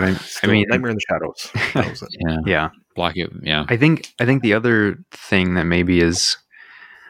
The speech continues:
Speaker 1: um, not immediately obvious with this is that it, in hold objective decks, it starts to pull people in multiple directions for how you deny objectives.
Speaker 3: Mm-hmm.
Speaker 1: Because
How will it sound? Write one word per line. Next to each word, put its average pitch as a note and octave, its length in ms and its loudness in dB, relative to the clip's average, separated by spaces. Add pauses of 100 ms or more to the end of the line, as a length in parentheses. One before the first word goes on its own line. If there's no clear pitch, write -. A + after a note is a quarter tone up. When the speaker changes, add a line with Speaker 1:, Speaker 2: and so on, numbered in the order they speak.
(560)
Speaker 1:
um, D#2 580 -2 (460)
not F2+ 200 0
immediately F#2 520 2
obvious D#2 500 -2
with D#2+ 160 -4
this D#2 320 0
is E2+ 120 -6
that D#2 180 2
it, D#2 160 0 (100)
in E2+ 400 2
hold G#2 340 0
objective E2+ 520 -4
decks, - 340 -4
it - 80 -6
starts - 460 -2
to E2+ 340 0 (960)
pull A#2 300 0
people F2+ 400 -2
in E2 100 -2
multiple F2 440 -2
directions E2+ 520 -2
for E2+ 140 -2
how F2 180 0
you E2+ 440 -2
deny E2 640 0 (140)
objectives. - 720 -4
Speaker 3:
Mm-hmm. - 1000 -20
Speaker 1:
Because F2+ 460 0